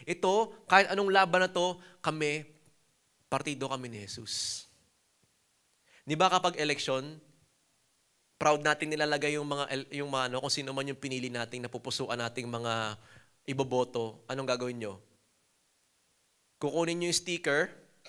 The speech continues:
kukunin nyo yung kulay, ilalagay nyo saan? Sa bahay, popost sa gate, o kaya ilalagay sa cellphone, yung iba ilalagay saan? Sa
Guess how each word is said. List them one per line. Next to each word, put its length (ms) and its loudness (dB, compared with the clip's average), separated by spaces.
kukunin 400 2
nyo 320 2
yung 80 -4
kulay, 640 2
ilalagay 480 4
nyo 160 -2
saan? 400 0
Sa 160 -10
bahay, 960 2
popost 480 -2
sa 80 -6
gate, 560 2
o 100 2
kaya 380 4
ilalagay 400 0
sa 160 0
cellphone, 580 -2
yung 80 -6
iba 220 0
ilalagay 340 0
saan? 400 -2
Sa 480 2